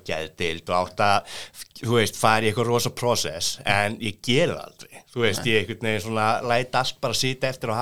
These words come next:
Speaker 1: hakanum og,
Speaker 2: Mhm.
Speaker 1: þú veist, fer og gerir bara einhvern veginn það sem að, þú veist, það sem
Speaker 2: Það
Speaker 1: að
Speaker 2: sem
Speaker 1: kann.
Speaker 2: kann,
Speaker 1: Já.
Speaker 2: já, já.
Speaker 1: Og síðan, hérna, þú veist, líða einhverja nokkra vikur og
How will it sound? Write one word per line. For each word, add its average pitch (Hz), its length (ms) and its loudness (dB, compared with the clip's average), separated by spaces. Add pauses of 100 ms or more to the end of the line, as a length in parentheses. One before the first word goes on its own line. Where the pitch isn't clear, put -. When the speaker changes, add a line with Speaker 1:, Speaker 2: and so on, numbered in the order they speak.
Speaker 1:
hakanum 117 440 -4
og, 113 240 2
Speaker 2:
Mhm. 95 260 -6 (760)
Speaker 1:
þú 120 140 0
veist, 98 240 0
fer 120 340 4
og 113 360 2 (340)
gerir 120 320 4
bara 107 480 4 (600)
einhvern 110 320 -2
veginn 113 200 2
það 117 180 2
sem 120 200 0
að, 110 320 2
þú 127 80 0 (100)
veist, 98 140 0
það 113 140 6
sem 117 120 -2
Speaker 2:
Það 113 100 6
Speaker 1:
að 107 60 2
Speaker 2:
sem 110 80 -2
Speaker 1:
kann. 147 100 4
Speaker 2:
kann, - 280 0
Speaker 1:
Já. 147 80 6
Speaker 2:
já, 110 340 2
já. 104 200 -8 (400)
Speaker 1:
Og 104 360 2 (460)
síðan, 127 360 2
hérna, 127 680 4 (1120)
þú 113 100 2
veist, 95 240 0
líða 98 280 2 (260)
einhverja 95 340 -2
nokkra 92 260 -2
vikur 87 540 -4
og 87 300 -6